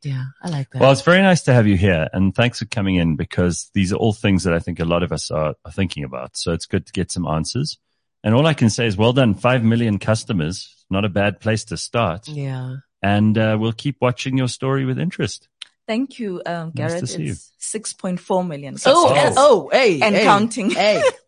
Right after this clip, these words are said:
Speaker 2: Apologies.
Speaker 1: Sorry, that's a million and a half people that you've just left out there,
Speaker 2: That's like,
Speaker 1: Garrett.
Speaker 2: that's like me leaving out one of your children when we, you know.
Speaker 1: How dare you?
Speaker 2: Exactly.
Speaker 1: Exactly.
Speaker 2: All right. Well, thank you, Linda. Linda is the, uh, C M O of Tyme Bank, and you can find out more from them. Obviously, look them up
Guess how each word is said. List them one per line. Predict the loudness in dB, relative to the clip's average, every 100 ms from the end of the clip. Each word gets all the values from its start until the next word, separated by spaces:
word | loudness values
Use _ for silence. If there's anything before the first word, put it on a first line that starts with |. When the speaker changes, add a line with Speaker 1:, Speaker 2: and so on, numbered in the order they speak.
| -6 -4
Speaker 2:
Apologies. | -2 2 4 4
Speaker 1:
Sorry, | 4 2 2
that's | 2 0
a | 0 2
million | 4 4
and | 4
a | 4
half | 2 0 0
people | -4 -2
that | -2 -2 -4
you've | -6
just | -6 -4
left | -6 -2
out | -2 -2 -2
there, | 0
Speaker 2:
That's | 0
like, | 2
Speaker 1:
Garrett. | 2 0
Speaker 2:
that's | 0
like | -2 -2
me | 0
leaving | 0 0 0
out | -2 -2
one | -2 -2
of |
your | -2 -2
children | -2 -4 -2 -2 -4
when | -4 -6
we, | -6
you | -10
know. | -12 -8
Speaker 1:
How | -2 0 -2 -4
dare | -4 -2 -2 -2
you? | -4 -6
Speaker 2:
Exactly. | -6 -6 -4 -2
Speaker 1:
Exactly. | 0 2 2 0 -4 -8 -14 -6 0
Speaker 2:
All | 0
right. | 0 0
Well, | 0
thank | 2 0 0 -2
you, | 0
Linda. | 0 0 -2 -2
Linda | -2 -2 -2
is | -4 -6
the, | -6 -4 -4 -6
uh, |
C | -8 -8 -12 -6
M | -4 -4
O | -4 -2 -2
of | -4 -10
Tyme | -8 -4 -2 -2
Bank, | -2 -4 -4 -8 _ -12
and | -6
you | -6
can | -8
find | -8 -4 -4
out | -4 -6
more | -6
from | -6 -6
them. | -6 -4
Obviously, | -6 -10 -12
look | -12 -10
them | -6
up | -8